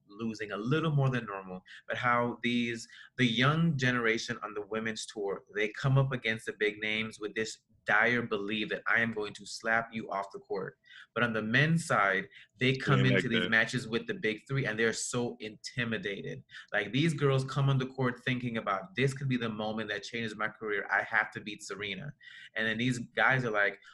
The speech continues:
Speaker 1: "Oh, I'm playing Djokovic. This is a big enough moment for me."
Speaker 2: Let me get a
Speaker 1: Like,
Speaker 2: selfie with him afterwards.
Speaker 1: Exactly. They're like fans.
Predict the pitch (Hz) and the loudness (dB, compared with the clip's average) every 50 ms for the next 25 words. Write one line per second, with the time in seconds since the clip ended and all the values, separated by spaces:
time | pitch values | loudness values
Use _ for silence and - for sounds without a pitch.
0 | - _ - 110 117 107 110 110 - - - 127 123 123 117 113 117 113 110 113 | -18 _ -6 -4 -2 -2 -2 -4 -6 -4 -2 -2 -2 -2 -2 -2 -2 -2 -2 -2
1 | 104 104 104 101 - 117 - 120 110 110 101 92 107 104 101 104 104 101 - - | -2 -2 -2 -2 -4 -6 -6 -4 -4 -4 -4 -2 -2 -2 -2 -2 -4 -4 -4 -6
2 | 104 101 95 98 95 - - 92 92 95 98 - - _ _ _ _ _ - 120 | -8 -8 -8 -8 -10 -12 -12 -12 -12 -12 -12 -12 -14 _ _ _ _ _ 4 6
3 | 127 127 120 117 110 107 - 120 113 110 - 110 104 98 113 101 101 98 92 - | 8 8 8 8 6 6 8 8 6 8 8 6 6 6 4 4 2 2 0 0
4 | - 92 90 90 92 95 - - - _ - - - _ - - 135 131 131 135 | -2 0 0 0 -2 -2 -6 -8 -10 _ -16 -20 -20 _ -4 0 2 4 6 8
5 | 127 123 123 123 127 120 110 101 95 92 92 120 123 123 123 120 120 117 - - | 8 8 8 6 2 0 -4 -4 -4 -2 2 4 6 6 6 6 6 4 2 4
6 | 151 139 139 139 131 113 104 92 87 87 - - | 6 8 10 10 8 6 4 2 -4 -10 -14 -16